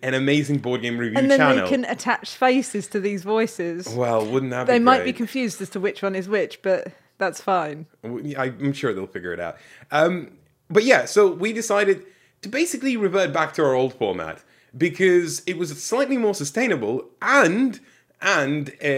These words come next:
Speaker 1: it put slightly less pressure on us, but still allows us to talk, uh, a lot about games we played and games we enjoyed. Uh, so basically the idea of No Pun Included podcast,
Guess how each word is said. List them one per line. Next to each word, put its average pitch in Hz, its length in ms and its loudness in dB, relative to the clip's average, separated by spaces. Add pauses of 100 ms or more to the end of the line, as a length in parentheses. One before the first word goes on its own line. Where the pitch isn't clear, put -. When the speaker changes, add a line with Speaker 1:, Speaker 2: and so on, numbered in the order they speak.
Speaker 1:
it 147 160 -6
put 165 140 -6
slightly 131 260 -4
less 123 160 -4
pressure 131 340 -2
on 107 120 -2
us, 127 240 -2
but 156 340 -6
still 208 260 4
allows 147 440 0
us 139 300 0
to 127 120 -12
talk, 131 500 -2
uh, 120 260 0
a 139 80 -4
lot 147 180 -2
about 143 260 -4
games 143 220 -4
we 139 80 -4
played 147 260 -4
and 147 100 -4
games 131 220 -2
we 135 80 -2
enjoyed. 135 340 -2 (400)
Uh, 151 380 4
so 202 140 -6
basically 226 320 -6
the 143 160 0
idea 135 240 4
of 117 100 -4
No 123 180 -4
Pun 117 160 -6
Included 110 320 -6
podcast, 160 540 0